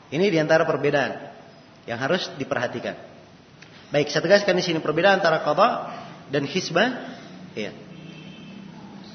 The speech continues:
Di mana al-hisbah ini, ya. Al-hisbah, dia hanya terkait dengan perkara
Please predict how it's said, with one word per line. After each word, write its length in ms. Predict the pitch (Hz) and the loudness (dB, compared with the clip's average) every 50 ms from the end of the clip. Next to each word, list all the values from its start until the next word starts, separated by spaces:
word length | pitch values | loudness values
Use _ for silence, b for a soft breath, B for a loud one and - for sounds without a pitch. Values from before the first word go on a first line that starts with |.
| - - - B B B B B B B - - - - - - - - - - - - - - - - | -18 -16 -16 B B B B B B B -16 -16 -16 -16 -16 -16 -16 -16 -16 -16 -16 -18 -16 -18 -14 -4
Di 100 | - 139 | -2 2
mana 600 | 147 175 185 185 190 208 233 233 - - - - - | 4 4 6 6 6 6 4 4 0 -6 -8 -10 -6
al-hisbah 560 | - 135 160 - - 226 226 - 196 180 175 170 | -4 -4 -2 0 2 2 0 2 4 6 6 6
ini, 340 | 156 156 185 254 135 - - - - - - - - - - - - - - - | 6 4 4 2 0 -2 -6 -10 -12 -14 -14 -16 -16 -16 -16 -16 -16 -16 -12 -10
ya. 160 | 107 104 - - - - - - - - - - - - - - - - - - - - - - - - - - - - - - - - - - - - - - - - - - - - - - - - - - - - - - | -10 -10 -10 -12 -16 -16 -16 -16 -16 -18 -16 -16 -18 -16 -16 -16 -16 -16 -16 -16 -16 -16 -16 -16 -16 -16 -16 -16 -16 -16 -16 -18 -18 -18 -18 -18 -18 -18 -18 -18 -16 -16 -16 -16 -16 -16 -16 -16 -16 -16 -16 -16 -16 -16 -16 -6
Al-hisbah, 600 | - 135 139 - - 220 233 - 185 170 170 196 226 - - - - - - - - - - - - - - - - - - - - - - - - - - - - - - - - - - - - - - - - - - - - 185 - 190 190 185 - - - - - - - - - - - - - - - - - - - - - - - - | -2 -2 -2 2 4 2 2 4 6 6 6 6 6 4 0 -4 -6 -8 -10 -10 -12 -14 -14 -14 -14 -16 -16 -16 -16 -16 -16 -16 -16 -16 -16 -16 -16 -14 -14 -14 -14 -14 -14 -12 -12 -12 -12 -12 -12 -12 -12 -12 -12 -12 -12 -12 -10 -10 -10 -12 -12 -12 -14 -14 -14 -14 -16 -16 -16 -16 -16 -16 -16 -16 -16 -16 -16 -18 -18 -18 -18 -18 -18 -18 -16 -4
dia 160 | 139 175 220 220 | 4 6 8 8
hanya 220 | 214 220 220 208 214 | 8 8 6 6 4
terkait 460 | 214 190 151 - - 214 240 247 214 | 4 0 2 4 6 6 6 4 4
dengan 240 | 175 180 185 180 180 | 2 2 2 2 2
perkara 720 | 175 165 - - 170 165 180 226 226 - - - - - | 0 -2 2 4 6 6 6 4 2 -2 -6 -10 -12 -14